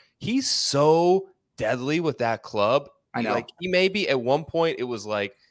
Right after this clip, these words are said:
Speaker 1: I, I thought, like, Rory always gets this moniker of, like, best driver in the world, which I,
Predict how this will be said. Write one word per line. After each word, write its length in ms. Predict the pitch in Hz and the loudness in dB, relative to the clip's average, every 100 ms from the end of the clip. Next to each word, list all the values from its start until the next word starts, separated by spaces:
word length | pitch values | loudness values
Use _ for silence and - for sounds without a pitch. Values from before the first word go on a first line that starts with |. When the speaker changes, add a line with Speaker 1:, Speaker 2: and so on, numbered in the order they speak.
| _ _ _ _ _ | _ _ _ _ _
Speaker 1:
I, 180 | 110 104 - | -2 -2 -2
I 140 | 98 | -6
thought, 640 | - _ - 135 147 - - | -6 _ 0 2 2 -2 -6
like, 160 | 117 | -6
Rory 380 | 95 104 131 143 | -2 0 2 2
always 240 | 127 117 101 | 2 0 -4
gets 240 | 117 - | -8 -8
this 180 | 110 107 | -12 -6
moniker 340 | 101 98 95 | -4 -2 -4
of, 100 | 92 | -4
like, 200 | 87 87 | -4 -4
best 260 | 92 90 - | -4 -4 -2
driver 420 | 95 90 87 90 | 2 2 2 -2
in 80 | 85 | -4
the 60 | |
world, 280 | 82 85 80 | -6 -6 -6
which 160 | 85 - | -10 -10
I, 120 | 95 | -8